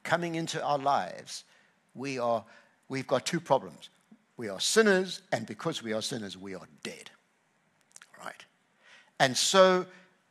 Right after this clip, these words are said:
being born again is absolutely crucial.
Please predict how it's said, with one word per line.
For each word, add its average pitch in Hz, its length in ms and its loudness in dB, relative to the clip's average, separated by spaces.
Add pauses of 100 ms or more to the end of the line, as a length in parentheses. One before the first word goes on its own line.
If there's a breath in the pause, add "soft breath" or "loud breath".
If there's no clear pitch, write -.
(100)
being 214 340 4
born 185 240 0
again 143 540 4
is - 180 -6 (140)
absolutely 135 1300 -6 (420)
crucial. - 520 2